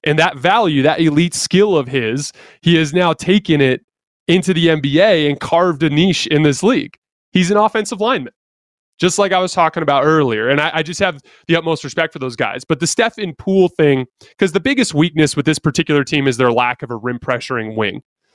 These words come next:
You know, well, I'm not, it, you know, there's, there's a defensive element of what a, br-,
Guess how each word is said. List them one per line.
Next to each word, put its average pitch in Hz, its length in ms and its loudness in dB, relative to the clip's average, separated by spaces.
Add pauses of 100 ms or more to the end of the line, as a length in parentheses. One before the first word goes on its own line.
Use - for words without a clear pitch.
(500)
You 156 120 2
know, 131 280 -2 (140)
well, 160 300 -2 (260)
I'm 180 140 0
not, 190 260 -2
it, 170 260 -4
you 185 60 2
know, 170 80 2
there's, 160 240 0 (180)
there's 165 200 0
a 156 80 2
defensive 180 600 0
element 139 380 2
of 123 100 0
what 131 140 2
a, - 20 0
br-, 139 140 -2